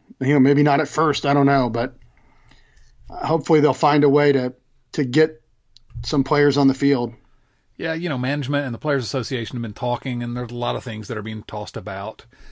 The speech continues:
Speaker 2: Uh, one thing that evidently both sides agree on is that the regular season, that they want to play a regular season, they want to be as many games as possible. Now, how you make that work, who knows?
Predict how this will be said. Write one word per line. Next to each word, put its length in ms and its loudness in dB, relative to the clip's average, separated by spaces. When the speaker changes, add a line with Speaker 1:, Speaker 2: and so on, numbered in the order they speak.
Speaker 2:
Uh, 140 -12
one 280 -6
thing 160 -4
that 140 -6
evidently 380 -4
both 200 -4
sides 240 -8
agree 320 -4
on 260 -8
is 280 -10
that 200 -8
the 80 -10
regular 360 -8
season, 440 -6
that 120 0
they 80 4
want 220 0
to 60 -6
play 180 2
a 60 2
regular 240 0
season, 300 0
they 80 -4
want 160 -4
to 80 -4
be 120 2
as 100 -2
many 360 0
games 280 -2
as 80 -8
possible. 440 -8
Now, 120 -12
how 80 -6
you 120 -6
make 180 -8
that 160 -4
work, 340 -4
who 120 -4
knows? 380 -4